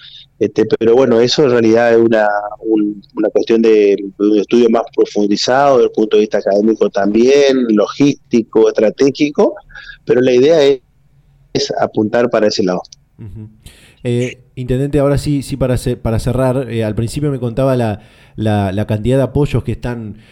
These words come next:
Speaker 2: eh, reclutando y, y los acompañamientos, además del diputado nacional Fabián Borda. Recientemente, eh, nos contaban que, eh, han podido reunirse con el presidente del bloque de diputados del Frente de Todos a nivel nacional, Germán Martínez.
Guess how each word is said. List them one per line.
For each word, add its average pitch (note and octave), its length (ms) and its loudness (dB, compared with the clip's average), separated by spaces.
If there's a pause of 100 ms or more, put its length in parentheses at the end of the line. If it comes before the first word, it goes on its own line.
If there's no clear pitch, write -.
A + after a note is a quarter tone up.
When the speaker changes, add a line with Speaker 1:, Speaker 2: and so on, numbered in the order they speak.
(140)
Speaker 2:
eh, G2+ 500 -4
reclutando A2+ 680 -4 (120)
y, G2+ 60 -6 (220)
y - 20 -4
los G#2 180 -4
acompañamientos, G#2+ 880 -4
además G#2 380 -2
del A2+ 140 0
diputado G#2 340 -4
nacional A2 340 -4
Fabián A2 320 -2
Borda. C#3 280 0 (260)
Recientemente, D3 800 -2 (220)
eh, A2+ 300 0
nos A2+ 120 -4
contaban C3 340 -2 (100)
que, C3 220 0
eh, A2 260 -6
han A2+ 180 -4
podido B2 280 0
reunirse C3 420 -4
con A#2 140 -2
el G#2 100 -6
presidente A#2 380 -2
del A2 100 -2
bloque A2 560 -4
de F#2+ 500 -4
diputados G#2 520 -2
del G2+ 160 -4
Frente G#2+ 260 -6
de G2+ 120 -2
Todos A2+ 320 -2
a G2+ 40 -8
nivel G#2 220 -8
nacional, C3+ 340 -4
Germán A2 320 -6
Martínez. C#3 600 -2